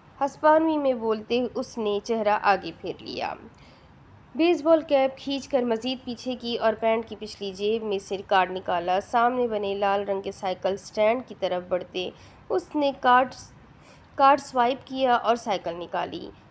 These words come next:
वो यूं बेफिक्र था, जैसे कुछ देर पहले अपने स्वयं की तैयारी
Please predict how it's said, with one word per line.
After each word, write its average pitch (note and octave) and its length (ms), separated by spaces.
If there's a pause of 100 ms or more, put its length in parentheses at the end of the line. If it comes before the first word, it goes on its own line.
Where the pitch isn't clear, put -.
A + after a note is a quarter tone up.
(160)
वो D#4 80
यूं E4 220
बेफिक्र D4+ 460
था, C4 260
जैसे C4 340
कुछ C#4+ 240
देर B3 220
पहले A3 380
अपने G#3+ 300
स्वयं B3+ 400
की G#3 360 (1040)
तैयारी A3+ 500